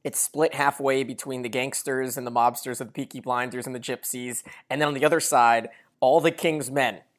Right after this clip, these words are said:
all the king's horses and all the king's men dressed up in their outfits. It, it was, it was an awesome scene when they go back and forth, and we kinda see everyone paired up,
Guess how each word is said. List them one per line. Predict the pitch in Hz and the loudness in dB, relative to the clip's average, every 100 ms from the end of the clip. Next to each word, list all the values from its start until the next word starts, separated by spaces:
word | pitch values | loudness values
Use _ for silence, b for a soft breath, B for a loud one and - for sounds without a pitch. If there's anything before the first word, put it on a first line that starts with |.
| _ | _
all | 135 147 | 6 6
the | 160 | 6
king's | 196 175 - | 2 0 4
horses | 165 156 170 139 | 4 4 2 2
and | |
all | 139 151 | 4 4
the | 147 | 2
king's | 151 147 123 | -2 -4 -2
men | 135 131 131 B B - | 0 0 -2 B B 2
dressed | 156 139 | 2 6
up | 165 156 | 4 4
in | 147 | 0
their | 143 131 | 2 4
outfits. | 127 - 135 127 - - - B B - | 4 2 -4 -4 -4 -10 -12 B B -4
It, | 147 | -2
it | 151 | 0
was, | 151 151 | 0 0
it | 147 | -2
was | 143 | -2
an | 143 | 2
awesome | 135 131 - 123 | 6 6 4 -4
scene | - 123 | -4 -4
when | 123 | -4
they | |
go | 123 131 | -2 2
back | 139 139 | 4 2
and | 151 | 0
forth, | - 139 139 | -2 -2 -2
and | 135 | -2
we | 131 | -2
kinda | 143 143 | -2 -2
see | - 139 | -2 -2
everyone | 135 139 143 | -2 -2 -4
paired | 127 143 139 | -2 0 2
up, | 135 135 | 4 2